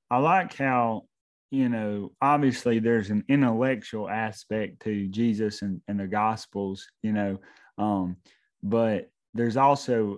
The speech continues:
a, a beauty, uh, to Christ, you know, and, like, one, one of the things that I remember hearing from a, from presentation or something like that is just how as,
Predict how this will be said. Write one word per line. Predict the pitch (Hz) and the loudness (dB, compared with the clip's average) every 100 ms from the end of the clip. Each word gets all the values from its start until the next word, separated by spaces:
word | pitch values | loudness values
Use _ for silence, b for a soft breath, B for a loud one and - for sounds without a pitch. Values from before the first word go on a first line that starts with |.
| 95 | -8
a, | 95 - 98 | -10 -8 -8
a | |
beauty, | 98 127 151 120 104 98 - _ _ - | -2 4 4 6 4 0 -6 _ _ -8
uh, | 107 101 92 - | -4 -2 -4 -2
to | - 151 | 2 2
Christ, | - 113 90 90 98 - - _ _ | 2 0 0 -2 -8 -14 -20 _ _
you | 113 110 | -2 0
know, | 104 98 B B B | 2 0 B B B
and, | 117 | 0
like, | 120 110 - | 2 2 0
one, | 131 175 165 | 2 2 4
one | 214 | 4
of | 196 | 4
the | 170 | 2
things | 160 135 123 | 0 0 0
that | 127 | 2
I | 135 | 2
remember | 127 117 104 101 95 _ _ _ | 2 -2 -4 -6 -10 _ _ _
hearing | 147 143 120 107 104 | 2 4 4 4 2
from | 113 107 | 0 0
a, | 98 95 - - | 0 -4 -8 -8
from | 113 104 | -2 0
presentation | 117 120 107 104 117 110 104 110 101 | 2 0 0 -2 -2 -4 -4 -6 -4
or | 92 | -4
something | - 110 107 104 | -4 -4 -2 -4
like | 98 113 | -2 -2
that | 117 104 | 0 0
is | 98 | -2
just | 117 123 - | -2 -4 -2
how | 123 110 | 0 2
as, | 101 | 0